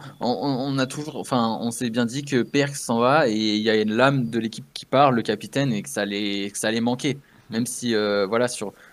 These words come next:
sur sa dernière année en A D C, et, euh, voilà, voir Reckless sur le poste pur, c'était une upgrade, mais voilà, c'est sûr qu'il allait manquer quelque chose. Et là, je vois un, dans le chat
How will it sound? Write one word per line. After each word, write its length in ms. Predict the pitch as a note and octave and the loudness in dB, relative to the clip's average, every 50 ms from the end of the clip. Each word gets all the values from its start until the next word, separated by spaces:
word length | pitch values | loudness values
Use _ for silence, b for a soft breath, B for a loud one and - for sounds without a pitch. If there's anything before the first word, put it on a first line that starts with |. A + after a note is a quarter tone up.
| B B - | B B -12
sur 440 | - - - - A2+ A2+ A2+ G#2+ - - _ _ _ _ _ _ _ _ _ - | -10 -8 -6 -4 -2 0 0 -2 -4 -6 _ _ _ _ _ _ _ _ _ -8
sa 180 | - - B2 | -4 -4 0
dernière 380 | A#2+ B2 A#2 A#2 A#2+ A#2+ A#2 B2 | 2 2 2 2 2 0 0 0
année 180 | B2+ B2 C3 | 0 2 2
en 140 | B2+ A#2+ A#2+ | 2 2 0
A 60 | A2+ | 0
D 120 | A2 A#2+ A#2 | 0 -2 -2
C, 400 | - - C3 B2+ C3 B2+ A#2 - - | -2 -2 -2 -2 0 -2 -4 -6 -8
et, 160 | - G2+ G2 G2+ | -6 -4 -2 -2
euh, 60 | G2+ | -4
voilà, 340 | G2 G#2+ A2+ A#2+ B2 A#2+ A2+ | -2 0 2 4 4 4 4
voir 280 | G#2 G2+ A2+ A2 - - G#2 - - - _ _ _ _ _ _ _ _ _ _ | 2 0 -2 -4 -4 -6 -10 -16 -20 -20 _ _ _ _ _ _ _ _ _ _
Reckless 480 | - - B2+ C3 B2+ - C#3+ C3+ C3 C#3 | -10 -4 -4 -4 0 2 2 2 2 0
sur 180 | - - B2+ A2 | -2 -4 -4 -4
le 60 | G#2+ | -2
poste 300 | - B2+ A#2+ - - B2 | -2 -2 -2 -2 -4 -4
pur, 180 | B2+ C#3 C3 | -2 -4 -4
c'était 220 | - A#2+ G#2+ - G#2+ | -4 -4 -4 -2 -2
une 100 | G#2 G#2 | 0 -2
upgrade, 460 | G#2 G#2 - - C3+ D#3+ F3 C3 - b b b b b _ - | -4 -4 -4 0 0 2 2 0 -4 b b b b b _ -6
mais 160 | G2 G2+ G2+ | -4 -4 -2
voilà, 220 | G2 G#2+ A2+ A#2+ | 0 2 0 0
c'est 80 | A2+ - | 0 -2
sûr 120 | - G#2+ - | -8 -12 -8
qu'il 120 | - A2 | -6 -4
allait 100 | G2+ G2+ | -4 -4
manquer 260 | G2 G2+ G2+ - G#2+ | -4 -6 -6 -8 -12
quelque 120 | G2+ - - | -14 -14 -10
chose. 240 | - B2+ A2+ - B B B B B B - | -8 -6 -6 -6 B B B B B B -2
Et 60 | A2+ | 2
là, 100 | C#3 F#3 | 4 4
je 80 | G3+ C3+ | 4 2
vois 340 | B2 C3 D#3+ F3+ F3+ - B2 | 2 4 6 6 6 6 4
un, 280 | B2 A#2 A2+ A2+ A2+ | 2 2 2 2 2
dans 120 | A2+ A#2 A2+ | 0 0 0
le 120 | A#2 A#2 | 0 -2
chat 160 | - - E3+ | -2 -2 -4